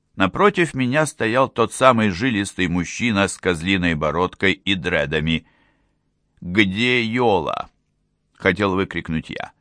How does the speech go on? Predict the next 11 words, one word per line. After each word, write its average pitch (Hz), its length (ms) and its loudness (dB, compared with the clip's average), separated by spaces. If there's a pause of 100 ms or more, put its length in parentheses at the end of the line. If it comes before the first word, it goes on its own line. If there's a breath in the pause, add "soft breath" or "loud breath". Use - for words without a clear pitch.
(920)
«Первый...» 139 680 2 (400)
Единственный 110 800 0
и 98 40 -2
самый 110 360 2
важный 92 400 0
вопрос, 92 400 0
который 95 400 0
не 95 140 0
давал 87 340 2
мне 87 160 0
покоя, 71 580 -2